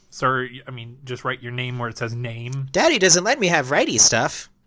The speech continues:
Speaker 1: "Sir, you're thirty-four years old. What are you talking about,
Speaker 2: I,
Speaker 1: Daddy?"
Speaker 2: I still lis-, listen to and live with my daddy. He's a cop man.
Speaker 1: And scene.
Speaker 2: Yeah.
Speaker 1: You're hired.
Speaker 2: Thanks.
Speaker 1: You're hired as the new
Speaker 2: As a
Speaker 1: Ralph
Speaker 2: Ralph
Speaker 1: Wiggum.
Speaker 2: Wiggum. Okay.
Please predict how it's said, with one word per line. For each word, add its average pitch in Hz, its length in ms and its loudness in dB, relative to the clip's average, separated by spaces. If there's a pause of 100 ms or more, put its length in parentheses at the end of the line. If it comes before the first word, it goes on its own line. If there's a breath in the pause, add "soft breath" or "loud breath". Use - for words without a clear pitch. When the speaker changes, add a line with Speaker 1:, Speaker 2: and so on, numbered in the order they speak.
(140)
Speaker 1:
"Sir, - 220 -8
you're 131 240 -2
thirty-four 139 520 -2
years 120 200 -2
old. 117 220 -4
What 117 80 -8
are 117 40 -8
you 117 80 -14 (200)
talking 120 320 -6
about, 104 220 -12
Speaker 2:
I, 104 80 -20
Speaker 1:
Daddy?" 220 420 -4 (180)
Speaker 2:
I 180 60 0
still 190 240 4
lis-, 190 260 0
listen 190 260 4
to 160 120 2
and 151 80 2
live 175 120 4
with 156 120 -2
my 107 120 -2
daddy. 92 400 -2 (120)
He's 196 240 2
a - 80 0
cop - 360 0
man. 76 380 -8 (1600 loud breath)
Speaker 1:
And 123 260 -10
scene. 104 380 -16 (180)
Speaker 2:
Yeah. 190 140 -8 (280 soft breath)
Speaker 1:
You're 117 100 -6
hired. 101 340 -6 (100)
Speaker 2:
Thanks. - 360 -4 (420 soft breath)
Speaker 1:
You're 123 100 -6
hired 135 260 2
as 127 300 -4
the 123 100 -2
new 143 500 -4 (680)
Speaker 2:
As 113 140 -6
a 104 40 -6
Speaker 1:
Ralph 110 280 0
Speaker 2:
Ralph 104 180 -2
Speaker 1:
Wiggum. 110 360 -4 (160)
Speaker 2:
Wiggum. 107 40 -12
Okay. 113 260 -8